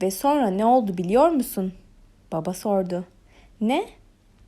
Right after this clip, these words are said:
Yolda giderlerken ve birlikte çalışırken bir su kenarına vardılar. Etiyopyalı da, "Bak burada su var,"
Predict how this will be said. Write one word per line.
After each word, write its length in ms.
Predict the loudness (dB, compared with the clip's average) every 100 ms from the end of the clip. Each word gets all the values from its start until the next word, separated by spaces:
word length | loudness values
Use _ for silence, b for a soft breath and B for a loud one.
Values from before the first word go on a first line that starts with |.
| _ b b b -2
Yolda 340 | 2 2 0
giderlerken 960 | -2 0 0 2 2 0 0 0 0 0
ve 200 | -2 -2
birlikte 440 | 0 -2 -2 -4 -4
çalışırken 840 | -2 -2 -2 -4 -2 -2 -2 -2
bir 120 | -2
su 160 | -2 -2
kenarına 520 | 0 2 2 2 2
vardılar. 600 | 0 0 0 0 -2 -8 -20 _ _ -20 -20 _ b b b b _
Etiyopyalı 760 | -8 -6 -6 -6 -4 -2 -2 -2
da, 240 | -4 -4 b b b -2
"Bak 360 | 0 0 -8 -6
burada 280 | -2 0 0
su 220 | -2 0
var," 260 | 2 0